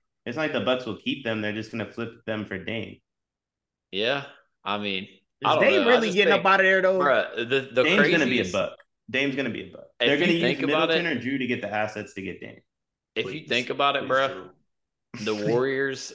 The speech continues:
Speaker 2: were literally, like, if they hit on the number two pick and they don't give Jordan Poole thirty M's,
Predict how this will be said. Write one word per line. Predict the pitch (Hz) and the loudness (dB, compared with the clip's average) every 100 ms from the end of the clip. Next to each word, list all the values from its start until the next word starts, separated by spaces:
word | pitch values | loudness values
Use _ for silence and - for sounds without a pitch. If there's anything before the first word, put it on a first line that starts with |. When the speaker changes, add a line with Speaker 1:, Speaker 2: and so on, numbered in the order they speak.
| - | -6
Speaker 2:
were | 107 104 | -2 0
literally, | 104 110 113 113 113 110 - _ _ _ _ _ _ _ - | 0 0 -2 -2 -4 -6 -10 _ _ _ _ _ _ _ -8
like, | 95 90 87 - _ _ _ _ | -4 -4 -6 -18 _ _ _ _
if | 101 - | -8 0
they | 101 | -2
hit | 101 - 110 110 | -2 0 0 0
on | 104 110 | -4 -4
the | 107 | -4
number | 101 98 98 | -4 -4 -6
two | - 101 95 | -8 -8 -8
pick | - 90 85 - _ | -4 -4 -4 -8 _
and | 98 95 | -10 -6
they | 92 | -6
don't | 95 92 98 - | -6 -8 -8 -8
give | 90 - | -12 -10
Jordan | - 98 95 95 | -12 -12 -12 -10
Poole | 98 87 | -10 -8
thirty | - 90 95 87 | -6 -6 -6 -10
M's, | 95 101 101 - - | -10 -12 -14 -16 -18